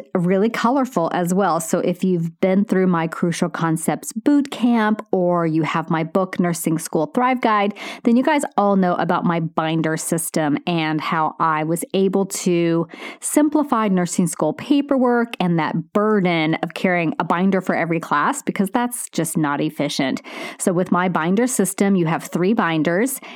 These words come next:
and the ones that I recommend are absolutely the Staples brand. I love, love, love them. I can't talk about them enough. Okay. And then the next thing I want to talk to you guys about,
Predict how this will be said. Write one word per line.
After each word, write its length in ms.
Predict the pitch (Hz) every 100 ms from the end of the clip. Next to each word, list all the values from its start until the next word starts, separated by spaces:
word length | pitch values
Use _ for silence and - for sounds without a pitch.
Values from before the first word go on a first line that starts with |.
| - -
and 500 | 185 170 170 175 180 -
the 180 | 180 175
ones 320 | 160 165 175
that 120 | - 185
I 100 | 220
recommend 720 | 240 247 285 247 208 190 -
are 160 | 131 - -
absolutely 720 | 170 175 - 175 160 - 156
the 180 | 156 151
Staples 720 | - - 151 151 151 160 -
brand. 480 | - 151 151 156 -
I 140 | 170
love, 480 | 160 170 170 175 180 202
love, 340 | 185 170 170 180 -
love 520 | 175 180 185 233 226
them. 380 | 202 170 139 - -
I 40 |
can't 220 | - -
talk 180 | - 165
about 240 | 147 139
them 120 | 123 113
enough. 260 | 92 -
Okay. 280 | - - - - - - - - -
And 200 | 220 214
then 340 | 233 233 226 202
the 120 | 214
next 340 | 208 339 -
thing 160 | - 392
I 80 | 262
want 200 | 208 185
to 40 |
talk 320 | - 175 165
to 120 | -
you 60 | 175
guys 260 | 170 165 170
about, 460 | 170 165 160 160